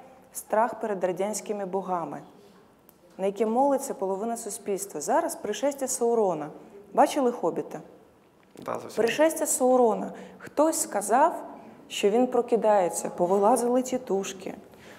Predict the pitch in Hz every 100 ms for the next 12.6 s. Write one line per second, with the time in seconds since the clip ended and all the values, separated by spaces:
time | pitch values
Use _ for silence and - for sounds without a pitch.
0 | - 190 202 214 269 240 240 240 240 247
1 | 233 214 175 220 247 180 180 190 - 165
2 | 170 202 208 240 233 196 180 - 165 180
3 | - 185 226 214 - 196 226 269 214 -
4 | - - - 196 196 214 208 240 226 214
5 | 180 - - - 202 202 196 - 233 247
6 | 254 214 202 185 196 202 196 - - -
7 | - - - - 117 127 123 - - -
8 | 165 175 240 - 170 170 160 151 - 185
9 | 214 247 359 285 - 214 208 202 196 196
10 | 196 277 285 - 208 208 208 196 202 202
11 | 196 196 185 170 175 - 285 262 185 165
12 | 185 190 190 180 156 147